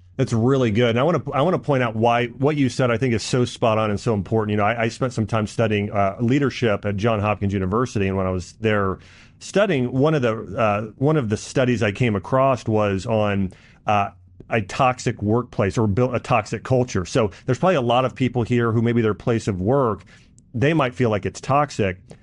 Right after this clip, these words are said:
And the number one thing that people said, and by the way, this is far and away, nothing else is even close to this in terms of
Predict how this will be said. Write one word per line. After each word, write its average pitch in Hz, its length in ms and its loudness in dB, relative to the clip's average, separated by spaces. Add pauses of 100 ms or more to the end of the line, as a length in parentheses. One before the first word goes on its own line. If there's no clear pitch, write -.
(140)
And 131 160 2
the 127 60 2
number 160 420 2
one 156 300 2
thing 143 340 0
that 110 140 -2
people 127 320 0
said, 120 320 0
and 120 100 0
by 135 120 2
the 131 40 0
way, 123 80 0
this 143 160 -2
is 107 80 -8
far 123 300 0
and 113 80 0
away, 107 200 2
nothing 117 360 2
else 110 180 -2
is 107 160 2
even 98 180 0
close 113 300 0
to 110 100 -2
this 95 200 -2
in 101 100 -2
terms 110 300 -2
of 95 200 -2